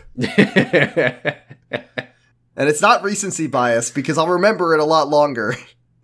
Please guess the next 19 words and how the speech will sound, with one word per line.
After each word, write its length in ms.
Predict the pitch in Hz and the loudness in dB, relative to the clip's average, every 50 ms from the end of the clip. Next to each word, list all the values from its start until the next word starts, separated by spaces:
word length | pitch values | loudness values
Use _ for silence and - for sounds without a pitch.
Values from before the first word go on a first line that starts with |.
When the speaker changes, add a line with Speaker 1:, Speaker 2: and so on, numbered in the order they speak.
| - | -2
Speaker 1:
Well, 440 | 135 135 135 135 135 135 131 127 127 | 0 4 6 6 8 8 8 8 8
Speaker 2:
But 60 | 127 | 6
Speaker 1:
we'll 100 | 131 131 | 4 2
fucking 260 | 131 135 110 104 104 | 2 0 0 0 -2
see 160 | 101 - 104 101 | -2 -4 -4 -4
about 260 | 92 101 98 98 - | -2 -4 -4 -4 -2
that. 100 | 107 98 | 0 0
Speaker 2:
We'll 80 | 98 98 | 0 0
see, 100 | 110 110 | -2 -4
we'll 120 | 101 113 | -4 -6
see, 160 | 110 - 107 | -6 -6 -8
we'll 140 | 98 95 110 | -8 -8 -8
see. 220 | 107 - 98 95 95 - _ _ _ _ _ | -8 -8 -10 -10 -10 -14 _ _ _ _ _
Speaker 1:
<laughs> 1000 | - - - - - - - 143 - - 175 156 - - 165 127 - - - 160 - - _ - 151 - _ _ _ - - - - - - - | -20 -18 -18 -18 -14 -12 -12 -10 -4 -4 -4 -4 -2 -2 -2 -2 -2 -4 -6 -8 -8 -8 _ -14 -14 -14 _ _ _ -20 -18 -18 -18 -14 -6 -4
Speaker 2:
Anyway, 400 | 127 131 135 117 117 120 113 113 | -2 -2 0 0 0 0 0 -2
support 380 | - - 147 - - 175 170 - | -2 -4 -4 -2 0 0 0 0
your 100 | 180 156 | 0 2
local 360 | 147 185 185 - - 214 - | 2 0 0 0 2 0 0
s-, 260 | - - - - - | 2 0 -6 -6 -6